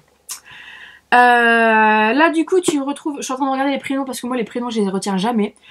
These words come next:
Donc, Griffin et Audrey, donc du coup, Griff. Griff. Bref, en gros, Audrey est une jeune femme qui, euh,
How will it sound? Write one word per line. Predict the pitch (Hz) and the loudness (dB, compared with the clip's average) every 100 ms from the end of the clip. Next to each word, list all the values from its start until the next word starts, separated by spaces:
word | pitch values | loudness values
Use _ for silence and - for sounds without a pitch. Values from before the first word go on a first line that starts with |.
| - - | -10 0
Donc, | 220 | 2
Griffin | 220 285 349 320 | 4 2 4 6
et | 269 | 6
Audrey, | 262 226 233 269 277 | 4 2 4 2 4
donc | 226 | 2
du | 202 226 | 2 0
coup, | 285 | 0
Griff. | 214 220 254 - - _ _ _ _ _ - | 2 2 0 -6 -18 _ _ _ _ _ -12
Griff. | 180 - 180 - - - _ - - 226 | -12 -10 -14 -14 -20 -20 _ -18 -16 -6
Bref, | 208 247 277 - | 0 0 0 0
en | 247 | 0
gros, | 240 294 320 | 4 4 4
Audrey | 277 262 302 | 2 2 0
est | 302 | 0
une | 262 240 | -2 -2
jeune | 254 | 0
femme | 247 277 285 | 2 2 2
qui, | - - 262 269 - | -8 -14 -12 -12 -8
euh, | 214 208 196 196 196 196 | -6 -4 -4 -4 -2 -4